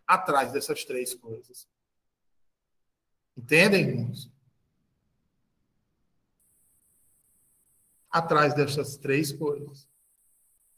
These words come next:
Você já pensou sobre isso? Veja,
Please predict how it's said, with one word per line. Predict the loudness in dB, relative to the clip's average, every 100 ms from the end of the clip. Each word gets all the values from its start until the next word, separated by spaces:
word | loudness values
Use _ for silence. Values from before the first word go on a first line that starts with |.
| _ _ _ _ _ _ _ _ _ _ _ _
Você | 0 4
já | 6
pensou | 4 6 6 6
sobre | 6 6
isso? | 4 4 0 -6 -16 _ _ _ _ _ _ _ _ _ _ _ _ _ _ _ _ _ _ _ _ _ _ _ _ _ _ _ _ _ _ _ _ _ _ _
Veja, | 4 6 6 0 -6